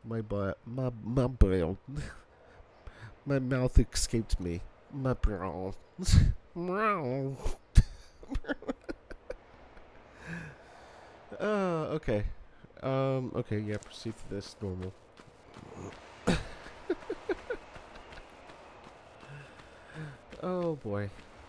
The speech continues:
Lose my mind. Is that part of being sick? No, I don't <laughs> know. Deliria. D-, d-, delirious.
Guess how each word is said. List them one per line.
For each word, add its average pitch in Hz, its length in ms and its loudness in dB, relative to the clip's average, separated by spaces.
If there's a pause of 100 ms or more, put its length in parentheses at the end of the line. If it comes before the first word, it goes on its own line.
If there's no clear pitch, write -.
(760)
Lose 127 280 -6
my 117 100 -6
mind. 92 320 -6 (1080)
Is - 100 -6
that 247 140 4
part 330 200 10
of 254 80 -2
being 262 200 -2
sick? - 520 -2
No, 147 280 -2
I - 40 -2
don't 120 340 -2
<laughs> - 80 -10
know. - 240 4 (1900)
Deliria. 127 460 2 (520)
D-, - 100 -4
d-, - 760 2
delirious. - 720 4